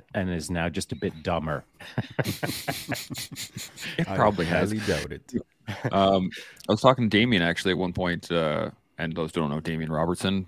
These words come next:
Speaker 2: Damien Robertson
Speaker 1: Mm.
Speaker 2: Tattoo,
Speaker 3: Yeah.
Speaker 2: like,
Speaker 1: Oh,
Speaker 2: uh,
Speaker 1: nice.
Speaker 2: awesome
Speaker 1: Yeah, yeah.
Speaker 2: stuff. Um, he, him and I were talking about the A I art. He was like, "There's no way to control it, and therefore the artists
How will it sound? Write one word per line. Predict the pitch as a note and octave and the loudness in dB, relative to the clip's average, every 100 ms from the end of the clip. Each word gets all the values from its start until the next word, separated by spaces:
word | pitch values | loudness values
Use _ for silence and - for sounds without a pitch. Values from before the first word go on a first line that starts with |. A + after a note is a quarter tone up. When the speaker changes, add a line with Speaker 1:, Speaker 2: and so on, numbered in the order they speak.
| - | -6
Speaker 2:
Damien | E2 D#2+ | -8 -4
Robertson | D#2+ D#2 F2 | -2 -2 -2
Speaker 1:
Mm. | E2 | -2
Speaker 2:
Tattoo, | D#2+ - F2+ F#2 | -2 -2 -4 -4
Speaker 3:
Yeah. | - | -6
Speaker 2:
like, | E2 G2 | -6 0
Speaker 1:
Oh, | |
Speaker 2:
uh, | B2 C3 B2+ | 2 2 0
Speaker 1:
nice. | C3+ C3+ | -2 -2
Speaker 2:
awesome | D#2+ A2+ A2 | -2 -2 -2
Speaker 1:
Yeah, | A#2+ F#2+ | 0 -2
yeah. | |
Speaker 2:
stuff. | D#2 F#2+ | 0 0
Um, | F2+ F2 D#2+ - _ _ _ - | 2 0 -4 -10 _ _ _ -20
he, | - F#2+ F#2+ F#2+ G2 G2 | -8 -2 2 4 2 2
him | A#2 A#2+ | 2 4
and | |
I | G#2+ | 6
were | G2 | 4
talking | G2 F#2 F#2+ | 2 2 0
about | F2+ F2 E2+ - | 0 0 0 -2
the | D#2+ D#2+ D#2+ D#2+ _ _ F#2+ | -6 -4 -4 -8 _ _ 2
A | F#2+ | 4
I | F#2 | 6
art. | F2 G2 - _ _ - - - - _ | 6 4 0 _ _ -20 -20 -20 -20 _
He | F#2 | -4
was | F#2+ F#2+ | -2 2
like, | F#2 D#2+ _ _ | 2 2 _ _
"There's | G#2+ G#2 F#2+ | 4 4 6
no | A#2+ | 6
way | A2+ G#2+ G#2 | 8 6 4
to | G2+ | 0
control | - F2+ G#2 G2 | -4 0 2 4
it, | F#2+ | 2
and | - F2 | 0 0
therefore | E2+ E2 - E2+ D#2+ | 0 0 0 2 0
the | E2+ D2 D2+ - | 0 -2 -2 0
artists | E2+ F2 G2 - - - | 0 2 0 -2 -12 -14